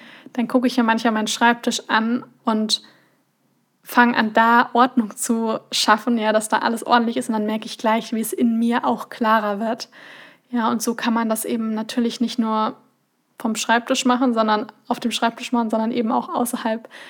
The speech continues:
davon und die ganze, das Auto, die Wohnung,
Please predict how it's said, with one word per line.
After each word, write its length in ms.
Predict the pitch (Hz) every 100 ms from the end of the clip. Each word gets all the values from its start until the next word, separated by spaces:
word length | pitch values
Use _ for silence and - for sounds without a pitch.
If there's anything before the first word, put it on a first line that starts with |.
| -
davon 440 | - 226 - 226 220
und 180 | 226 233
die 60 |
ganze, 600 | 226 220 220 220 220 220 240 - -
das 200 | - -
Auto, 320 | - 220 226 226
die 200 | 220 208
Wohnung, 560 | 226 226 220 220 226